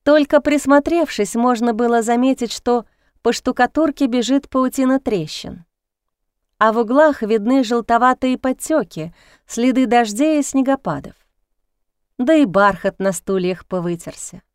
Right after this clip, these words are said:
На прилавке прямо по центру было выцарапано неприличное слово.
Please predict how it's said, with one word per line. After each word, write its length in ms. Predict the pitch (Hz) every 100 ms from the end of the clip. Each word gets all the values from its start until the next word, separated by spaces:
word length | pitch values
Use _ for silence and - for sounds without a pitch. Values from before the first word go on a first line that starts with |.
| _ _ _ _ _ _ _ _ _ -
На 160 | 240
прилавке 640 | - 254 262 311 285 - 214
прямо 320 | 220 226 226
по 160 | 240
центру 580 | 240 202 160 156 156 175 - _
было 340 | 220 294 302 285
выцарапано 800 | 285 285 269 269 269 254 254 - _ _ -
неприличное 800 | 254 262 254 247 254 - 254 247
слово. 480 | - 160 147 165